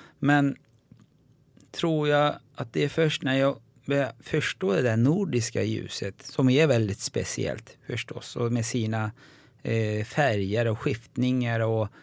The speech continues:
det är otroligt speciellt som, som inte finns någon annanstans på det här sättet. Eh, det, det, det gjorde så att jag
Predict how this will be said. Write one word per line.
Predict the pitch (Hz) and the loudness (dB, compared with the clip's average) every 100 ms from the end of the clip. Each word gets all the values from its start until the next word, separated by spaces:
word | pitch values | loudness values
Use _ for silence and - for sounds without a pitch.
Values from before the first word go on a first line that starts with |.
| _ - | _ -10
det | 127 113 | -8 -6
är | - | -8
otroligt | 120 - 185 139 101 | -10 -4 -2 0 -2
speciellt | - - 110 - 156 107 107 - | -4 -4 -4 -2 0 0 -2 -10
som, | - 127 123 | -6 -4 -4
som | 123 127 | -4 0
inte | 123 117 113 | 0 -2 -2
finns | 190 160 110 - - | 0 2 0 -4 -8
någon | 135 123 | -4 -2
annanstans | 110 110 101 - 113 104 | 0 -2 -6 -6 -6 -6
på | 117 | -4
det | 107 | 0
här | 147 165 | 2 2
sättet. | 117 - - - - - - - - - - _ | -2 -4 -6 -14 -16 -20 -20 -20 -20 -20 -20 _
Eh, | - 127 127 127 143 135 127 127 | -8 -6 -6 -8 -12 -14 -12 -12
det, | 135 160 151 | -2 0 0
det, | 165 160 | 0 -2
det | 151 151 175 165 156 117 - - - - - | -4 0 0 2 0 -6 -20 -20 -20 -20 -8
gjorde | 165 151 117 110 113 113 - _ _ _ _ | 0 2 2 2 2 0 -4 _ _ _ _
så | - | -2
att | 123 117 | -2 0
jag | 127 120 123 | 2 2 0